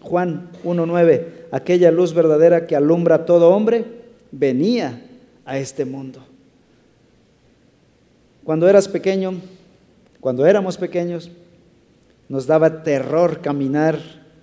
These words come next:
en un pasillo oscuro a la siguiente recámara. ¿Por qué? Por las tinieblas. El ser humano,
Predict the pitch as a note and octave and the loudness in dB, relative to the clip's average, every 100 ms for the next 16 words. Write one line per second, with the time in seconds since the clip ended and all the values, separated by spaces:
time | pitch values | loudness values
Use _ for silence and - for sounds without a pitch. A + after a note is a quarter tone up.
0 | _ _ D3 E3 E3 D3+ B2+ F3 D#3+ D#3 | _ _ -6 -6 -4 -8 -8 -8 -2 -2
1 | - - G#3 A3+ G#3 D#3+ - - - _ | -2 -8 -2 0 0 -4 -14 -20 -20 _
2 | - C#3+ C#3 C#3+ C3+ D3+ D3 B2+ A#2+ C#3+ | -6 -4 -2 -4 -2 -2 -2 -4 -4 -6
3 | C3 A2 G#2 - _ _ _ _ _ _ | -6 -10 -14 -20 _ _ _ _ _ _
4 | _ _ _ _ D#3 D#3+ A#3 D3 - - | _ _ _ _ -6 -4 -6 -10 -16 -20
5 | _ - C3+ B2 A#2+ - C#3 A#2+ A#2 C3+ | _ -10 -6 -6 -8 -14 -12 -12 -12 -14
6 | C3+ C3+ - - - - _ _ _ _ | -16 -20 -20 -20 -20 -20 _ _ _ _
7 | _ _ - D3+ D3 - F#3 F3+ F3 E3 | _ _ -4 -4 -2 -2 0 2 0 0
8 | C3 | -2